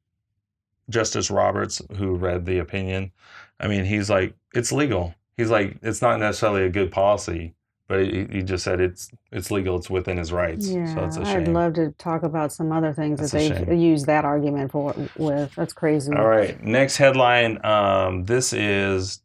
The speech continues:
Speaker 1: a terrible story. It happened in Malibu, so in our area, our neck of the woods. A man shot while camping with his young daughters. So this was a scientist from Irvine. So that's our hometown right now. Uh, Tristan Baudet was, uh,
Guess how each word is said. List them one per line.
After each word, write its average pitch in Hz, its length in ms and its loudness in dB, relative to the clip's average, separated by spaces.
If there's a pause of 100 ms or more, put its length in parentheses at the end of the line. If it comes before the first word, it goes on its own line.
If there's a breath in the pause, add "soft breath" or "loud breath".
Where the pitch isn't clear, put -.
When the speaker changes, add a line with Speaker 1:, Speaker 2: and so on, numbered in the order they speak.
Speaker 1:
a 101 120 -6
terrible 135 460 2
story. 95 460 0
It 120 140 -4
happened 123 280 0
in 135 100 0
Malibu, 98 640 0
so 98 260 -2
in 95 140 -2
our 98 200 0
area, 98 500 0
our 92 60 -4
neck 92 220 -2
of 98 80 -2
the 95 80 0
woods. 92 320 -2 (460 soft breath)
A 98 280 2
man 104 340 2
shot 104 460 0
while 92 320 2
camping 98 520 -6
with 92 160 -2
his 87 220 -2
young 92 240 -2
daughters. 82 540 -6
So 98 180 -4
this 120 240 0
was 113 240 0 (160)
a 101 120 2
scientist 113 800 0
from 92 240 -4
Irvine. 98 720 -4 (260)
So 92 200 -2
that's 95 240 -2
our 98 260 0
hometown 104 500 -2
right 90 160 -2
now. 113 360 -2 (520 loud breath)
Uh, 98 500 2
Tristan 110 380 -4
Baudet 101 540 2 (180)
was, 95 400 -2
uh, 90 440 0